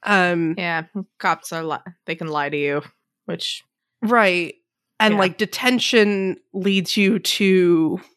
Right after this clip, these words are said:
Speaker 1: um, like, if you're left in a interrogation room for hours and hours and hours, you might,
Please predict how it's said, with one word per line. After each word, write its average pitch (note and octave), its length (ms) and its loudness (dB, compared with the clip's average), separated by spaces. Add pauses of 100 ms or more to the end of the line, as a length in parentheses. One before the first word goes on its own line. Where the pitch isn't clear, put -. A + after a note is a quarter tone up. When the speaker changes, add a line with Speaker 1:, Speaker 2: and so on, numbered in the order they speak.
(300)
Speaker 1:
um, F3+ 420 -2 (340)
like, A#3 260 4
if A3 180 -2
you're A3 220 0
left F#3+ 380 0
in F#3 140 -4
a F3 300 -2 (380)
interrogation F#3 560 0
room E3+ 200 0
for E3+ 360 -2
hours D#3+ 280 -2
and E3 80 -2
hours D#3 260 -2
and F3+ 80 -2
hours, E3 320 0
you F#3+ 80 -2
might, E3+ 280 -2